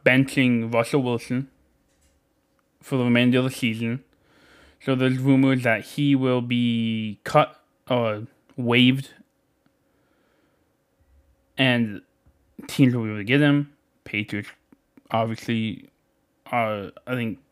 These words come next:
one of the favorites to land him. Um, uh, Trevor Lawrence m-, is missing his first game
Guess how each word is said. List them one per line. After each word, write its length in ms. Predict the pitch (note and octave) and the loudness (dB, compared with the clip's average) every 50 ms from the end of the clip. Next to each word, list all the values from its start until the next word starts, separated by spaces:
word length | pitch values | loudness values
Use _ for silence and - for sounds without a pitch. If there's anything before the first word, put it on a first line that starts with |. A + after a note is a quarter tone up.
| _ _ - - | _ _ -6 2
one 200 | D#3 C#3 C3 B2 | 4 4 4 4
of 120 | G#2+ G2+ | 2 -2
the 60 | - | -6
favorites 380 | - - A2+ A2+ A2+ A#2 A2 - | -6 -4 -4 -4 -4 -6 -8 -8
to 80 | A#2 | -10
land 280 | A2 A2 A2 A2+ A2+ A2+ | -8 -8 -6 -6 -6 -6
him. 160 | A2 A2 A2+ - _ _ - - _ _ _ _ _ _ _ _ _ _ _ _ _ _ _ _ _ - - _ _ _ _ _ _ _ _ _ _ _ _ _ _ _ _ _ _ _ _ - | -8 -8 -10 -12 _ _ -20 -20 _ _ _ _ _ _ _ _ _ _ _ _ _ _ _ _ _ -20 -20 _ _ _ _ _ _ _ _ _ _ _ _ _ _ _ _ _ _ _ _ 0
Um, 640 | C#3 C3+ B2+ B2+ A#2+ A#2+ A#2 A2+ A2 G#2+ G#2 A2+ - - _ _ _ _ _ _ _ _ _ _ _ _ _ _ _ _ _ _ _ _ _ _ _ _ _ _ _ _ _ _ _ _ _ _ _ _ _ _ _ _ _ _ _ _ _ _ _ _ _ _ _ _ _ _ _ _ _ _ _ _ _ _ _ _ _ _ _ _ _ _ _ _ _ _ _ _ _ - - - _ _ _ _ - | 2 2 4 4 2 2 2 0 -2 -4 -6 -8 -12 -18 _ _ _ _ _ _ _ _ _ _ _ _ _ _ _ _ _ _ _ _ _ _ _ _ _ _ _ _ _ _ _ _ _ _ _ _ _ _ _ _ _ _ _ _ _ _ _ _ _ _ _ _ _ _ _ _ _ _ _ _ _ _ _ _ _ _ _ _ _ _ _ _ _ _ _ _ _ -20 -20 -20 _ _ _ _ -4
uh, 400 | A#2 A2+ A2+ A2+ A2+ A2+ A2+ G#2 F#2 - _ _ _ _ _ F3 | -2 0 0 0 0 0 -2 -4 -8 -12 _ _ _ _ _ -18
Trevor 300 | - - D#3 C#3+ C3 C3 | 0 4 4 6 6 4
Lawrence 460 | B2+ B2 B2+ B2+ B2+ C3 B2+ - - | 2 2 4 4 4 2 2 0 -4
m-, 200 | - C3 B2+ A2 - _ | -6 -6 -6 -6 -6 _
is 180 | - C3+ B2+ C3 | -4 -2 0 2
missing 320 | B2+ B2 A#2 - B2+ A#2+ | 0 0 0 -2 -4 -4
his 160 | B2 A#2 A2 | -4 -6 -8
first 360 | - - - B2 B2 B2 - | -6 -4 -2 -2 -2 -2 -2
game 360 | - C3+ B2+ C3+ D3 D#3 - | 0 2 2 2 2 0 -4